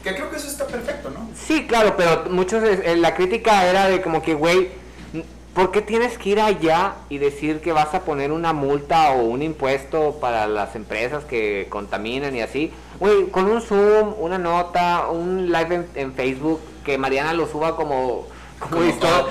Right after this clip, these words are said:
Speaker 1: como
Speaker 2: como
Speaker 1: todo,
Speaker 2: historia
Speaker 1: sí.
Speaker 2: en, en, en Instagram, con eso tienes, papi.
Speaker 1: Pero,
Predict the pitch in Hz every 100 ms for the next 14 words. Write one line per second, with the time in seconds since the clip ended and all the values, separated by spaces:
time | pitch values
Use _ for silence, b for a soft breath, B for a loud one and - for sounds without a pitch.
0 | - - 214 208 185 180 196 220 220 208
1 | 180 - 156 147 151 175 185 220 202 202
2 | 180 165 196 220 226 - 226 254 277 254
3 | 247 196 131 - 147 151